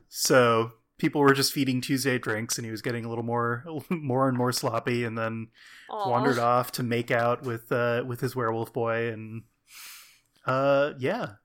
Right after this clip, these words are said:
Speaker 1: then, uh, everybody else made terrible decisions, and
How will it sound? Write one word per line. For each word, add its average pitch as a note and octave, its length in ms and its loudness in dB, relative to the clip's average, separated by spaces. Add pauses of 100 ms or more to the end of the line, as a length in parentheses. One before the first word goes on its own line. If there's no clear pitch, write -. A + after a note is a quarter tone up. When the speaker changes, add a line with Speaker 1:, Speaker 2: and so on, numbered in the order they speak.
(180)
Speaker 1:
then, C#3 440 -6 (1120)
uh, D3+ 380 2 (120)
everybody D#3 340 -2
else E3+ 180 -2
made B2 180 -2
terrible A2+ 280 -4
decisions, A2+ 560 -6
and A2 280 -8